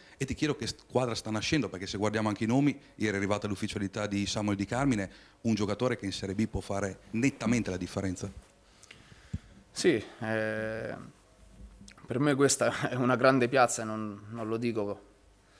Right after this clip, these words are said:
Speaker 2: non lo dico così, ma credo lo pensino, lo pensino tutto. Per me questo è un, un passo in avanti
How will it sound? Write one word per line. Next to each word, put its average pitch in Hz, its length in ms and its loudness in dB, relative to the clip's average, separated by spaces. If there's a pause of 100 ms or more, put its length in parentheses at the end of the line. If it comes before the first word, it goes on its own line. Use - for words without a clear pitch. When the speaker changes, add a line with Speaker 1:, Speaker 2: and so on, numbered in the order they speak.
(540)
Speaker 2:
non 107 120 -8
lo 110 60 -2
dico 113 220 -2
così, 107 380 -2
ma 101 300 -6
credo 107 240 -4
lo 110 100 -2
pensino, 107 1000 -2
lo 113 80 -6
pensino 120 380 0
tutto. 113 400 -4
Per 113 140 -2
me 131 140 2
questo 127 340 2
è 110 180 2
un, 110 320 -4
un 107 460 -4
passo 131 300 6
in 127 60 2
avanti 151 560 4